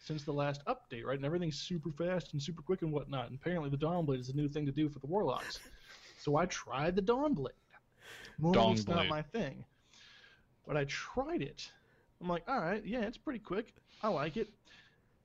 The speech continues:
Speaker 1: And then some little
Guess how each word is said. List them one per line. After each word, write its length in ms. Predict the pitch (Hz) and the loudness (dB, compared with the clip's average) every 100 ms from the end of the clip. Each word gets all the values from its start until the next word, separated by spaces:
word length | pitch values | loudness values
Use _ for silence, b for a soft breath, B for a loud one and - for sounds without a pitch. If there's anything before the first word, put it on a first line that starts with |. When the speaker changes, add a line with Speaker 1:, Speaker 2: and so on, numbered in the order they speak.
| _ _ _ _ - | _ _ _ _ -4
Speaker 1:
And 140 | 170 | 0
then 340 | 190 196 202 196 - - - - - - - - - | 2 2 0 -2 -12 -20 -20 -20 -20 -20 -20 -20 -18
some 380 | - 175 202 202 | -10 -4 -2 0
little 200 | 208 | 0